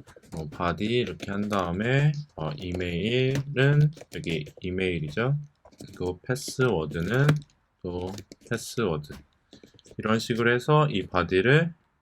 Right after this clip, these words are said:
여기다가 이렇게 한 다음에 보내주거든요. 그 다음에 이제, 어, 백엔드, 그 저희가 이미 다 만들어 놨잖아요. 그, 어, 여기 인덱스 닷제이에스에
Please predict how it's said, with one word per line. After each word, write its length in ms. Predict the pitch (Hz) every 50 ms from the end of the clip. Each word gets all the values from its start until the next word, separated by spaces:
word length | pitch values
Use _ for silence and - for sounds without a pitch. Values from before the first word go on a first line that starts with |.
| _ _ _ _ _ _ _ _ _ _ _ _ _ - - - - - - - -
여기다가 720 | 104 95 90 98 90 90 92 90 90 92 95 95 95 - - _
이렇게 340 | - 95 92 87 - - 117
한 160 | 117 120 120
다음에 560 | 113 107 95 92 92 104 123 131 104 85 - - - _ _ _ _ _ _ _ _ _ - - -
보내주거든요. 720 | 123 131 147 151 147 110 - 87 78 73 76 76 85 127 170 - - _ - - - - _ - _ _ - _ _ _
그 120 | - - -
다음에 640 | - 104 101 98 101 98 98 95 95 95 95 - -
이제, 460 | 95 - 92 90 85 85 82 82 85 - - - - _ - - - - _ _ _ _ _ _ _
어, 280 | - 175 170 170 170
백엔드, 680 | - 165 165 170 - 190 185 170 143 113 92 78 76 73 - _
그 240 | - 107 95 92 87
저희가 420 | - 101 101 110 120 117 113 - - _ _ _ _ _ _
이미 360 | - 113 120 131 127 127 117 -
다 120 | 107 95
만들어 420 | 87 85 87 101 110 135 139 120
놨잖아요. 640 | 95 80 78 - 87 82 80 80 98 117 113 92 90 -
그, 640 | - 87 82 82 80 80 80 80 80 80 80 80 78 76 - _ _ _ _ _
어, 320 | - 90 87 87 85 80 - - - -
여기 240 | 101 95 - 85 - -
인덱스 420 | 104 104 110 110 120 120 - -
닷제이에스에 960 | - 113 107 - - 98 95 98 98 95 90 - - - 101 95 92 92